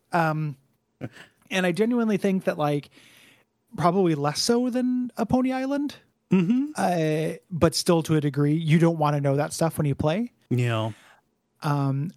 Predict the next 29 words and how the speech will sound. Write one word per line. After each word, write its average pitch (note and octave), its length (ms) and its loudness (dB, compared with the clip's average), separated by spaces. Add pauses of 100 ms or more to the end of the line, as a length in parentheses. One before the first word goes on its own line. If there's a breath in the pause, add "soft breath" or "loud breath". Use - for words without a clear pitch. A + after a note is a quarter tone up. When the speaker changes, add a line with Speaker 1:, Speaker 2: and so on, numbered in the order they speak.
Speaker 1:
so D#3 640 2
we'll, F#3+ 440 2
in F#3+ 80 -8
the E3 80 -2
beginning, C4+ 260 0
we're A#3 80 2
gonna F#3+ 120 0
talk F3+ 140 0
about E3 160 0
mechanics, D#3+ 520 -2
and D#3 140 2
that's E3 220 0
pretty F3+ 680 0 (140)
safe, A3+ 540 0
but E3+ 160 4
I D#3 120 0
don't E3+ 200 2
want D#3 300 -4
to, C#3+ 420 -2 (540 soft breath)
you D3+ 120 -2
know, C#3 440 -2
have D3+ 240 -2
to D3 100 0
hold D3+ 240 0
my C#3+ 100 0
tongue C#3+ 260 0
too D3+ 140 0
much D3 200 0
about D3 400 0